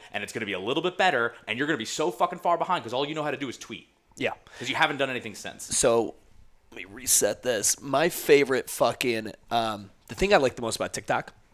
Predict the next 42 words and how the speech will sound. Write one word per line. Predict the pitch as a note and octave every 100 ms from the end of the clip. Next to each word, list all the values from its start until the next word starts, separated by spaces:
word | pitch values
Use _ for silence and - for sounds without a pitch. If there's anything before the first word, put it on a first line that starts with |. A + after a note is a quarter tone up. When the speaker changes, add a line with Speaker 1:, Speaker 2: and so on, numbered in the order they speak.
| _ _ - - _ B2
Speaker 2:
is | A2+ A2+ A2 G2+ - - - _ _ -
I | A2+
look | B2 B2 A#2 - -
to, | - A2
in | G#2
ten | - C3+ A#2
years, | G#2+ B2 C#3+ - - - - _
me | G#2+ B2+ C3+
hiring | - B2 C3 B2
a |
creative | A2+ - A2 A2+ B2
director | B2 B2+ - D#3+ D#3+ - _ _ _ _ _
for | - C3+ A2+ A2 A2 -
any, | A#2+ A#2
like, | B2 A#2 - -
any, | B2+ C3
any | B2+ F3
business | B2+ C3+ B2 G#2+
needing | B2 A#2
to |
hire | G#2 - A2 A2+
someone | - A2+ G#2
creative. | - A2 C3 D#3+ - - _ _ _ -
Every | C#3+ G#3+
one | G3 F3+
of |
those | C#3+ C3
kids | - A#2+ D#2+ - - - -
on | A#2
TikTok, | B2 G#2 F#2+
like, | G2+ G2+
that | C3+
whole | D#3 D3+
genera-, | A#2+ B2 A2 A2
what | F#3
gener-, | F#3+ C#3 A2
what's | E3+
the | -
title | A2 - G#2 G#2+
for | A2+
that | A2 G2+
generation? | A#2 A2+ A2+ C#3+